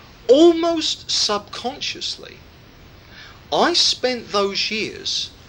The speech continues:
with a fear inside of me. Think about it.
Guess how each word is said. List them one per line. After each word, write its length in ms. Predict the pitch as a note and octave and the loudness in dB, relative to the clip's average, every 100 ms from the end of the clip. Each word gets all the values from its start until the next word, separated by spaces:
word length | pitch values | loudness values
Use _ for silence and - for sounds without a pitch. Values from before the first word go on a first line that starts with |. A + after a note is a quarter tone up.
| - | -8
with 160 | D3+ D#3 | -4 -2
a 80 | D#3+ | -2
fear 680 | - - - B3 F#3+ F#2 G2+ - - - - - | -6 -18 -10 -6 -6 -6 -14 -18 -20 -20 -20 -14
inside 540 | - E3 - F#3+ F3+ A#2+ | -10 -6 -4 -4 -8 -12
of 120 | - | -16
me. 100 | - - - - - - - - - - | -18 -20 -20 -20 -20 -20 -20 -20 -20 -16
Think 260 | - C#4 D#4 | -4 -4 -4
about 360 | G#3 A#2 G2 | -6 -6 -10
it. 80 | - | -16